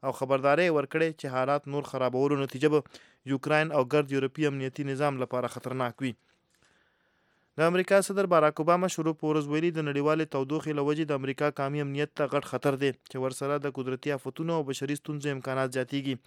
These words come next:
د امریکا صدر دغه وینا د امریکا کنیکټیکټ ایالت کې د ساحلي محافظانو یا کوسټل ګارډز اکیډمي فارغېدونکي کیډټانو ته کوله. د ویلي، د مالیاتي بدلون په د امریکا فوز د ملک د حفاظت توان اغېزمن کړي.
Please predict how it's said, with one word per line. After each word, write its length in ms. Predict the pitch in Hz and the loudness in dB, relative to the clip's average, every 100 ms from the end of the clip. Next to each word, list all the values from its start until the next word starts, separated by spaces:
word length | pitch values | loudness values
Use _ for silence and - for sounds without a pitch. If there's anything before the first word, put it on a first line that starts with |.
| - - - _ _ _ _ | -20 -20 -20 _ _ _ _
د 120 | 147 | 0
امریکا 300 | 160 165 185 170 | 0 2 2 2
صدر 180 | 185 175 170 | 0 2 2
دغه 160 | 156 156 | 2 2
وینا 200 | 156 160 160 | 4 2 2
د 120 | 156 | 0
امریکا 320 | 143 139 156 151 | 0 0 0 0
کنیکټیکټ 440 | 147 147 143 143 101 | -4 -6 -8 -6 -4
ایالت 320 | 131 135 151 - | 0 0 0 -4
کې 240 | 151 135 | -6 -4
د 100 | 131 135 | -4 -4
ساحلي 300 | 127 135 143 135 | -4 -4 -2 -2
محافظانو 580 | 123 131 127 143 143 | -2 -4 -2 -2 0
یا 80 | 131 - | -4 -4
کوسټل 340 | 127 - 127 135 | -8 -6 -4 0
ګارډز 280 | 139 - 131 | 0 0 -8
اکیډمي 380 | 127 120 139 139 _ - _ _ _ - | -6 -6 -4 -6 _ -20 _ _ _ -2
فارغېدونکي 600 | 117 127 131 147 170 151 | 0 0 -2 -2 -4 -4
کیډټانو 420 | 127 120 135 127 120 | -6 -2 -2 -2 -4
ته 120 | 123 | -4
کوله. 300 | 123 131 123 | 0 4 4
د 160 | 139 156 | 2 2
ویلي، 240 | 175 185 | 2 0
د 160 | 170 156 | -2 -2
مالیاتي 420 | 143 143 139 160 151 | 0 -2 -2 -4 -4
بدلون 260 | 139 151 | -4 -6
په 120 | 143 131 | -4 -2
د 120 | 131 | -2
امریکا 340 | 127 - 143 - | -4 -4 -4 -2
فوز 340 | 156 156 139 _ _ _ _ _ _ | 0 0 -2 _ _ _ _ _ _
د 200 | 127 127 | -4 0
ملک 220 | 151 143 | 0 0
د 120 | 131 | -4
حفاظت 380 | 127 123 147 - | 2 0 0 -2
توان 300 | 151 151 139 | 0 0 0
اغېزمن 400 | 120 123 131 127 | -4 -2 -4 -4
کړي. 180 | 135 127 | -4 -6